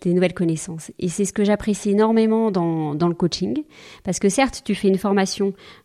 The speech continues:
donc, euh, bah, selon les écoles, hein, plus ou moins longue et plus ou moins intense, qui te permet de, d'être coach, d'avoir un diplôme reconnu. Mais derrière, la déontologie du coaching fait que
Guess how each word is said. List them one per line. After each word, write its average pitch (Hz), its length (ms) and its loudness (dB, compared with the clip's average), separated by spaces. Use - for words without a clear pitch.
donc, 165 300 0
euh, 160 180 0
bah, 156 160 4
selon 180 360 4
les 196 220 6
écoles, 196 320 4
hein, 147 120 -2
plus 170 300 -2
ou 170 40 2
moins 170 220 0
longue 190 220 0
et 180 60 0
plus 175 240 -6
ou 175 40 0
moins 170 200 0
intense, 180 540 -6
qui 185 120 -2
te 180 100 -2
permet 214 540 2
de, 160 540 0
d'être 156 180 -2
coach, - 320 -4
d'avoir 156 300 0
un 151 80 0
diplôme 214 460 0
reconnu. 175 480 -2
Mais 165 160 4
derrière, 190 540 0
la 175 160 2
déontologie 208 640 2
du 190 100 -2
coaching 240 400 -2
fait 190 220 -2
que 220 280 -4